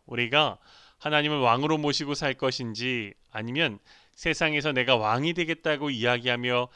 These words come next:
살 것인지의 차이라는 것입니다.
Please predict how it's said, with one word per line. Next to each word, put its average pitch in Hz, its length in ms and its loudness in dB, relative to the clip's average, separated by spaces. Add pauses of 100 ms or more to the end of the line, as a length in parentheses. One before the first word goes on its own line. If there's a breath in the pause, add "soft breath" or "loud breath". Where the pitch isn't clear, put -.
(120)
살 - 300 -8
것인지의 123 1000 -2 (180)
차이라는 123 540 -2
것입니다. 104 580 -10